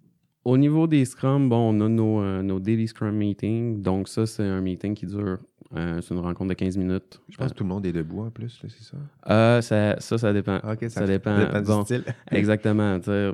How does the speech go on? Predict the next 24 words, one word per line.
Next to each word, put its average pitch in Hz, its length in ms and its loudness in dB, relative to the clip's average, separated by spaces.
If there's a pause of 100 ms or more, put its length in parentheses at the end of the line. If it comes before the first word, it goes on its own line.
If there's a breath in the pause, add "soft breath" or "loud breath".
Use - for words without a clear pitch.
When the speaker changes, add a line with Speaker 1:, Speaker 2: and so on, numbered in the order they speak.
Speaker 1:
bon, 104 240 0
moi, 110 240 2
je - 100 -10
travaille 113 460 0
comme 117 240 0
on 101 400 0
est, 98 420 -2
euh, 90 380 -4
des 92 240 -4
équipes 101 200 -2
distribuées, 98 540 -2
donc 95 220 -2
on 90 60 -2
n'est 87 80 -2
pas 90 120 -2
juste 98 220 -4
au, 92 400 -2 (240)
au 101 80 -8
bureau 92 240 0
de - 40 -8
Québec. 90 400 -2
On 92 140 2
Speaker 2:
Ok. 90 80 2
Speaker 1:
a, 107 60 2